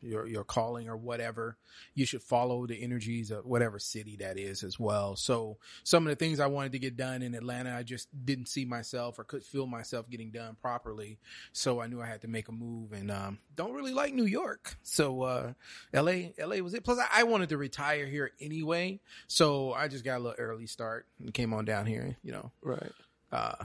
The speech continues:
Speaker 1: got
Speaker 2: I don't,
Speaker 1: started
Speaker 2: I don't
Speaker 1: with
Speaker 2: like New York for living either.
Speaker 1: Yeah,
Speaker 2: I can't,
Speaker 1: it's,
Speaker 2: I
Speaker 1: I,
Speaker 2: can't.
Speaker 1: yeah, New York.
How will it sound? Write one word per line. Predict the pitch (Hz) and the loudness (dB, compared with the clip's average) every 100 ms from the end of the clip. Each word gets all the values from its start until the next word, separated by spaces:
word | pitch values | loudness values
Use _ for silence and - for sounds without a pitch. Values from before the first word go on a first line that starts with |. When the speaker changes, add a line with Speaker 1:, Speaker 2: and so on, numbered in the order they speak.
| - | -4
Speaker 1:
got | 110 | 2
Speaker 2:
I | 165 | 4
don't, | 190 | 4
Speaker 1:
started | 156 101 | 0 4
Speaker 2:
I | 160 | 6
don't | 175 | 8
Speaker 1:
with | 143 | 8
Speaker 2:
like | 135 131 | 6 6
New | |
York | 131 127 123 | 4 4 4
for | 127 | 4
living | 120 117 120 | 4 4 4
either. | 117 113 110 _ - | 2 0 -8 _ 0
Speaker 1:
Yeah, | 127 113 110 | 2 2 0
Speaker 2:
I | 107 | -2
can't, | 131 | 0
Speaker 1:
it's, | - - - | -2 -2 -6
Speaker 2:
I | |
Speaker 1:
I, | |
Speaker 2:
can't. | - - 50 50 - - | -4 -4 -4 -6 -8 -8
Speaker 1:
yeah, | 127 127 120 117 113 117 123 | -8 -6 -6 -6 -8 -10 -8
New | 131 139 | -4 0
York. | 135 131 | 0 -2